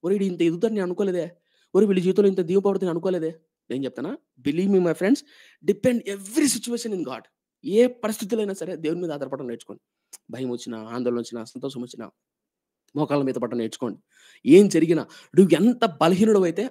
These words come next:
అంత మంచి, అంత గొప్పడు అవుతావు. అలా అయితే గుర్తుపెట్టుకో. కొంతమంది ప్రార్థన చేస్తే బలహీనుడు అనుకుంటారన్న. ఎప్పుడు ఏడ్చినా, మందిరంలో ఏడ్చినా, "ఎప్పుడు చూసినా ఏడుస్తా అంటావే, ఎప్పుడు చూసినా ఏడుపు ముఖం పెట్టుకుంటా అంటావే" అంటారన్న. మనుషుల మాట పట్టించుకోకండి.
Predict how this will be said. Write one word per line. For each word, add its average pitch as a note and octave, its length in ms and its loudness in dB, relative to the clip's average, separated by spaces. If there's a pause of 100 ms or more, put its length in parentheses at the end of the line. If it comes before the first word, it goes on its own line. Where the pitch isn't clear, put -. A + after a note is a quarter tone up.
(120)
అంత D3 180 -6
మంచి, C3+ 200 -8 (140)
అంత E3+ 180 -4
గొప్పడు D#3+ 280 0
అవుతావు. - 240 -6 (160)
అలా D3 60 -2
అయితే D3+ 160 -6
గుర్తుపెట్టుకో. B2+ 500 -6 (320)
కొంతమంది A#3+ 500 2
ప్రార్థన G#3 520 -2
చేస్తే G3 180 0
బలహీనుడు F3 400 0
అనుకుంటారన్న. B2 640 -6 (120)
ఎప్పుడు E3+ 240 -2
ఏడ్చినా, F#3+ 400 2
మందిరంలో F3+ 380 -2
ఏడ్చినా, D#3+ 500 2 (200)
"ఎప్పుడు C#3+ 220 -2
చూసినా G3 140 0
ఏడుస్తా F3+ 280 2
అంటావే, D3+ 280 -2
ఎప్పుడు D#3 200 -4
చూసినా D#3+ 160 0
ఏడుపు E3+ 140 2
ముఖం E3+ 180 -4
పెట్టుకుంటా D3+ 340 -8
అంటావే" B2 300 -8 (220)
అంటారన్న. G#2+ 440 -16 (420)
మనుషుల C#3+ 240 -6
మాట D3 120 -4
పట్టించుకోకండి. A2+ 540 -8